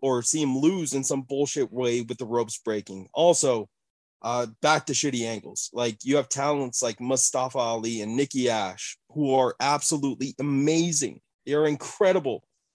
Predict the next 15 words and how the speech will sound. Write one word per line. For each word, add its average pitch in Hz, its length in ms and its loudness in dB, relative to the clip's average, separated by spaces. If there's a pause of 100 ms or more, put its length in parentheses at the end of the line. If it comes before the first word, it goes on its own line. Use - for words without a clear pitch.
(160)
but 143 120 2
are 147 60 4
given 151 240 0
absolute 160 500 0
shit - 340 2
material 139 800 0
and 123 320 -4 (100)
have 156 240 2
their 147 100 4
legs 127 300 2
cut 143 220 2
out 127 200 0
from 131 220 -6
underneath 127 460 -2
them 117 280 -4